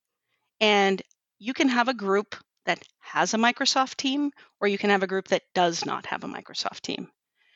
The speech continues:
So Microsoft Teams uses groups, I,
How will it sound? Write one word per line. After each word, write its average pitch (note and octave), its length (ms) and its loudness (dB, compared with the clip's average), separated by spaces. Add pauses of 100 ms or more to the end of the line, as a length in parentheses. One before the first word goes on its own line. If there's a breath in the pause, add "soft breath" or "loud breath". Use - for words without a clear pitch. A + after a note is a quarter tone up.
(120)
So G#3 180 2
Microsoft C4 680 2
Teams G#3+ 680 0 (600)
uses G3+ 760 0 (120)
groups, A3 760 -2 (960)
I, G3 160 2